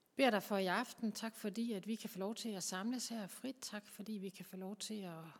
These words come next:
lytte til dit ord. Jeg beder dig om, at det må være næring til os, til, til den vej, vi skal gå på hver især. Jeg beder dig også for vores fællesskab her, at vi må dele dit ord med hinanden.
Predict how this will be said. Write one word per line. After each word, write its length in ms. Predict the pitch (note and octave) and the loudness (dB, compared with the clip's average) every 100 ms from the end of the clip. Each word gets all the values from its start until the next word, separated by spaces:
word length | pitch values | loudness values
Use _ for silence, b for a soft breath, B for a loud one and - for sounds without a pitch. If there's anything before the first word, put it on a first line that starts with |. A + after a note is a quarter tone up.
| - - | -16 0
lytte 280 | A3 B3 B3 | 4 4 2
til 260 | - G3+ | 0 2
dit 160 | A#3 B3 | 2 2
ord. 300 | C4+ C#4 F#3 - - _ _ b b b b b | 2 0 -4 -6 -20 _ _ b b b b b
Jeg 100 | A#3 | 0
beder 180 | A3+ A#3 | 6 6
dig 100 | G3+ | 6
om, 180 | G3 A3+ | 2 2
at 160 | F#3+ - | 0 -2
det 100 | F#3+ | -2
må 180 | F#3 | -2
være 300 | F3+ F3 E3 | -2 -4 -2
næring 380 | E3+ F3 G3+ A#3+ | -2 -2 0 0
til 140 | - G3+ | 0 -2
os, 300 | A3+ A#3+ - | -2 -2 0
til, 460 | - F3+ E3+ F3 - _ _ _ _ - | -2 -2 -6 -10 -14 _ _ _ _ -8
til 160 | - | -4
den 180 | F#3+ G#3+ | 0 2
vej, 200 | G3 G3+ | 2 -2
vi 160 | G3+ B3+ | 0 -2
skal 200 | - F#3 | -2 -2
gå 200 | A3 G#3+ | -2 -4
på 240 | - G#3+ | -4 -4
hver 220 | G3+ A#3+ | -2 -2
især. 300 | G3 - B3 | -2 -2 -2
Jeg 120 | A3 D#3+ - _ _ _ _ _ b b b b | -4 -6 -14 _ _ _ _ _ b b b b
beder 140 | C4 | -2
dig 100 | A3 | 0
også 140 | G3+ - | 0 0
for 100 | G3 | -4
vores 260 | E3+ E3+ | -4 -4
fællesskab 560 | - B3 F#3+ - G#3 G3 | -4 -4 -2 -2 -2 -4
her, 260 | G3 B3 A3+ | -4 -4 -2
at 120 | F3+ | -2
vi 100 | G3 | -4
må 160 | F#3 | -4
dele 320 | E3 G#3 A#3 A3 | -2 -2 -2 -2
dit 180 | G#3+ | -4
ord 240 | A3 A3+ F3+ | -2 -2 -2
med 120 | E3 | -4
hinanden. 580 | E3 D#3+ D#3 F3+ G#3 | -6 -8 -8 -6 -6